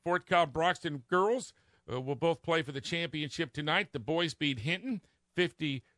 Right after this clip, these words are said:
to twenty-nine, while the girls beat Mangum forty-five to thirty-four. The U S A O men's and women's basketball teams on the road today,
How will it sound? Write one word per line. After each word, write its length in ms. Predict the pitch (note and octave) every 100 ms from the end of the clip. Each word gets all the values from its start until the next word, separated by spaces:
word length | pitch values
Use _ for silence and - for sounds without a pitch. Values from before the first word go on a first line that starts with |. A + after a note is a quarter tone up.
| _
to 80 | -
twenty-nine, 580 | - D#3 B2+ C3+ D#3+ D#3
while 120 | C#3+
the 100 | A#2+
girls 400 | - A#3+ F3 A#2
beat 260 | D3 C3
Mangum 460 | A2+ G3 D4+ A2+ G#2+
forty-five 540 | - C3+ A#2+ - B2 A2
to 60 | A2
thirty-four. 680 | C#3 B2+ G#2+ E3 F#3 A#2+ - _ _ _ _ _ _ _ _ _ _ _ -
The 100 | D#3+
U 180 | A3+
S 160 | A3+ -
A 200 | A3 A3+
O 220 | B3 B3
men's 420 | F3+ G#3+ G#3+ F#3+
and 260 | F3 G#3 G3+
women's 300 | G3 F#3 D#3
basketball 640 | F3+ F#3 - F3 E3 D#3+
teams 480 | D3 F#3 G#3 D4 G#3
on 260 | - F#3 F3
the 80 | D#3+
road 240 | E3 D#3+
today, 400 | D3 D#3+ F#3+ B3